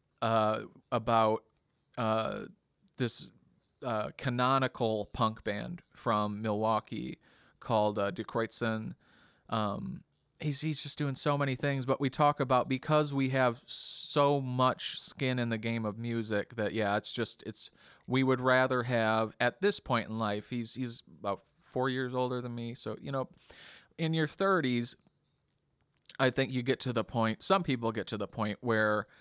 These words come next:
the route forward seems to be working what <laughs> me and Sahan call a B or a B plus job,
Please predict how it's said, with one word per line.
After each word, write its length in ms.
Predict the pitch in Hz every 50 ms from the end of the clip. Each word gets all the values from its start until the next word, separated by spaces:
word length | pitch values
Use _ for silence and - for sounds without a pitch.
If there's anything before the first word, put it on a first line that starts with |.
| - - _ _ _ _ _ -
the 120 | - 120 117
route 340 | 113 117 123 123 117 -
forward 560 | - - 123 120 117 113 113 110 107 107 104 -
seems 460 | - - - 127 120 117 120 113 -
to 160 | - - 113
be 460 | 104 110 113 107 107 104 104 101 104 - _ _ _ _ _ _ _ _ - - - -
working 640 | 131 123 117 117 - - 117 110 107 107 110 107
what 200 | 110 117 117 - - -
<laughs> 60 | -
me 600 | 135 123 127 123 120 - - 170 - 123 120 117
and 100 | 117 117
Sahan 440 | - - - 135 127 117 117 113 113
call 420 | - 131 120 110 110 110 107 104 -
a 100 | 113 113
B 360 | 110 113 120 117 117 117 113
or 100 | 110 107
a 60 | 107
B 240 | 110 107 120 120 120
plus 480 | - - - 120 107 110 - - - - _ _ -
job, 600 | - 113 117 117 117 113 104 104 101 101 101 98